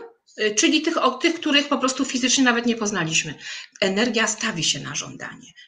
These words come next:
Czy żyje, czy, czy nie żyje, przyjdzie po prostu. I to w nas jest. Ja zdaję sobie sprawę, że, y, to, to pewnie nie jest łatwe doświadczenie, ale czasami takie rzeczy bywają, a przypominam,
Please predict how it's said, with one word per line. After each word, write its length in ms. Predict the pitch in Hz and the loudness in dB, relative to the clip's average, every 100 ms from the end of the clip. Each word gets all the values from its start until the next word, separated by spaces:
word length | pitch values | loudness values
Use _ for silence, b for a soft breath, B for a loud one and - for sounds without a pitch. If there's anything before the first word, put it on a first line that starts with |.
| - | 0
Czy 140 | 226 | 2
żyje, 420 | 196 214 233 277 | 4 4 4 0
czy, 400 | 269 226 190 185 | 2 2 2 -2
czy 180 | - 208 | -2 -2
nie 180 | 180 165 | 0 -2
żyje, 280 | 160 208 269 | 0 -2 -2
przyjdzie 500 | - - 175 147 - | 0 0 -2 -8 -10
po 140 | - | -16
prostu. 420 | - - - - - | -18 -12 -12 -12 -14
I 120 | 196 | -4
to 180 | 269 294 | -2 0
w 60 | |
nas 320 | 254 131 - 123 | 0 0 -2 -4
jest. 380 | 131 - - B B B B | -8 -10 -12 B B B B
Ja 120 | 175 | -4
zdaję 280 | 180 220 254 | 2 4 4
sobie 260 | 226 202 180 | 2 -2 -2
sprawę, 500 | - 185 170 196 - B B - | -2 -2 0 0 -2 B B 4
że, 380 | - 202 185 185 B B - | 6 8 4 2 B B -4
y, 280 | 185 180 180 | -2 -2 0
to, 420 | 220 202 190 - - | 2 4 4 0 -4
to 100 | 196 | -2
pewnie 320 | 233 214 208 | 0 2 6
nie 100 | 233 | 6
jest 160 | 240 | 6
łatwe 260 | 190 - 185 | 2 0 -2
doświadczenie, 800 | 175 170 - 160 - 160 151 190 B B B B - | 0 0 0 -2 -2 -2 -6 -8 B B B B 0
ale 580 | 170 165 165 220 240 - _ _ _ _ - | 2 2 2 0 -2 -14 _ _ _ _ -4
czasami 360 | - 202 214 208 | -2 0 0 -2
takie 240 | 196 214 | 0 0
rzeczy 240 | 220 - | 2 0
bywają, 460 | 175 180 196 180 165 | -2 -2 0 0 0
a 100 | 170 | -2
przypominam, 840 | - - 196 202 180 151 180 226 | 0 -2 -2 -2 -2 -4 -6 -10